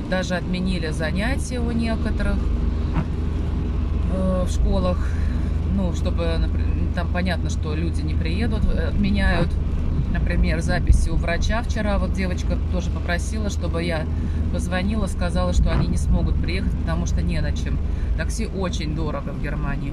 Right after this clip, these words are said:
очень дорого. Я даже, ну, правда, я не знаю, как километраж. Ну, нет, я, наверное, так, мне сложно будет как-то сказать, какая цена. Вот, но действительно дорого.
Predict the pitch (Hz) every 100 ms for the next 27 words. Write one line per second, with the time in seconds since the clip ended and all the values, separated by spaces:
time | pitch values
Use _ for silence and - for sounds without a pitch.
0 | - 170 175 170 - 165 160 160 - 151
1 | 156 151 156 160 - 170 - - - 185
2 | 202 202 - 220 220 202 214 185 175 -
3 | 185 185 185 170 202 233 214 - - -
4 | - - - - - - - - - -
5 | - - - - - - - - - -
6 | - - 233 226 165 - - - - -
7 | - - - - 175 156 160 160 175 170
8 | 170 165 175 175 160 - 175 160 151 151
9 | 143 147 - - - 156 151 151 147 -
10 | 143 156 147 - 165 196 247 - - -
11 | - - - 170 160 143 165 180 170 -
12 | 185 160 147 127 135 -